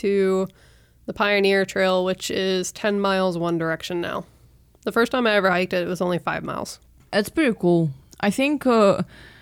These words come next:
Speaker 2: I looked it up, and the total mileage of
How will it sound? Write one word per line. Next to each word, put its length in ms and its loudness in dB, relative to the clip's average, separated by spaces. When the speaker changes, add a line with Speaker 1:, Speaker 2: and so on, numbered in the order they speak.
Speaker 2:
I 80 4
looked 220 4
it 100 2
up, 260 4
and 240 4
the 500 4
total 640 6
mileage 440 4
of 220 2